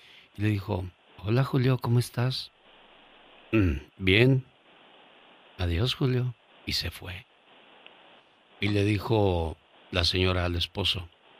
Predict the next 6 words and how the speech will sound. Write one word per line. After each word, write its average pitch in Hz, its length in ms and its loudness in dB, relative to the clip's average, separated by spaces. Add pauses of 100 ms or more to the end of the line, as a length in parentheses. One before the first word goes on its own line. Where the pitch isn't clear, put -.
(220)
"¿Quién 233 220 6
es?". - 420 2 (1400)
"Es - 120 -4
una 127 140 2
amiga 80 340 -2
mía". 76 320 -6